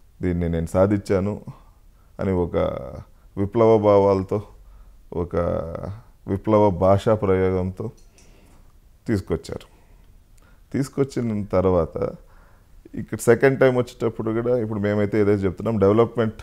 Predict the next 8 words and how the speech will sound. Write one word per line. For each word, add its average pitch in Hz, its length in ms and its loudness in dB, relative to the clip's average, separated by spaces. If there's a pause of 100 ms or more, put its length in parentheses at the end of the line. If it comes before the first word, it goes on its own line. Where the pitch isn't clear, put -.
(200)
కంప్లీట్ 98 420 -4
చేయాలని 90 460 -4
ఆ 120 160 4
నినాదం 120 420 2
ఒకటి 110 200 0
తీసుకొచ్చాడు. 110 540 -4
తర్వాత 131 480 0 (480)
అదే 127 540 8